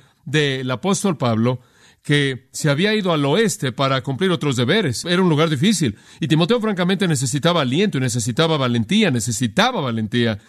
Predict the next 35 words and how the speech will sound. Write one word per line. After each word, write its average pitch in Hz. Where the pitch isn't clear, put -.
necesitaba 165
fortaleza, 120
necesitaba 135
fortaleza 160
de 151
virtud 123
para 123
aferrarse 120
a 120
esto 117
y 123
cumplir 170
con 139
su 135
deber 127
espiritual. 131
Creo 220
que 214
así 220
es 214
para 170
cualquier 151
persona 185
que 127
cumple 165
su 139
deber 156
espiritual. 151
Va 147
a 156
haber 165
un 170
grado 185
de 135
oposición. 123